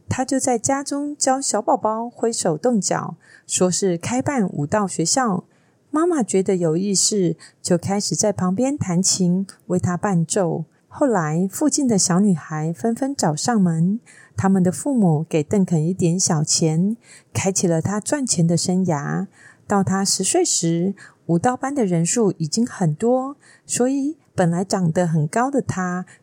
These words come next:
盘起头发，自称十六岁，开始不去学校，而在家里和姐姐教起舞蹈。当时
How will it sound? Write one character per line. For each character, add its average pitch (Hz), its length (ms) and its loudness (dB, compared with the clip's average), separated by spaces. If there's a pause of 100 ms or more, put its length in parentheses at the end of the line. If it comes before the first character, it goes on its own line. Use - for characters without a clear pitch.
(120)
盘 180 160 -2
起 202 200 -2
头 170 240 0
发， 185 340 -4 (260)
自 196 140 0
称 185 300 0
十 180 180 0
六 233 200 0
岁， 175 460 -2 (320)
开 262 240 -2
始 175 220 -2
不 - 160 -2
去 - 180 0
学 165 220 0
校， 165 400 -2 (440)
而 180 120 2
在 202 220 0
家 208 200 -2
里 170 300 0 (180)
和 302 240 -2
姐 175 160 0
姐 165 240 0
教 233 240 -2
起 170 280 -2
舞 131 180 -4
蹈。 170 400 -2 (440)
当 311 200 -2
时 180 460 -2